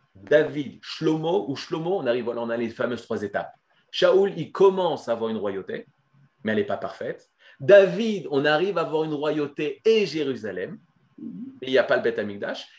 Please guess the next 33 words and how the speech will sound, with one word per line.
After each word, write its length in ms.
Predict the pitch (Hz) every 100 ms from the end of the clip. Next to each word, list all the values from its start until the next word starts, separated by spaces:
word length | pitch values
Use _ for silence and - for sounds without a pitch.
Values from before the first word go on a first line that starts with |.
| _
Et 140 | 226 226
Shlomo, 420 | - 220 214 202
on 240 | 156 165
arrive, 360 | 196 180 135 107
royauté 680 | 135 202 202 185 175 113 104
sur 320 | - 196 -
tout 260 | 254 262
Israël, 520 | 233 202 - 196 156 123
avec 360 | 147 208 220
Jérusalem 720 | 180 196 196 165 180 247 285
et 20 |
avec 200 | 220 196
le 80 | 185
Beth 160 | 156 151
Amikdash. 380 | 127 107 95 -
Trois 280 | 202 - 175
étapes. 300 | 120 80 - _ _ _ _ _ _ _ _ _ _ _ _ -
C'est 160 | 190 135
le 100 | 147
fameux 600 | 151 190 185 170 131 98
secret 520 | - - 165 - 160 131
du 320 | 107 107 101
chiffre 400 | - 135 - 101
trois. 460 | - 95 98 - _ _
D'après 240 | 104 - 147
le 60 |
Maharal 260 | 139 120 113
de 80 | 104
Prague, 360 | - 127 175 - _ _
il 40 |
y 20 | 117
a 40 |
toujours 560 | 160 156 147 123 -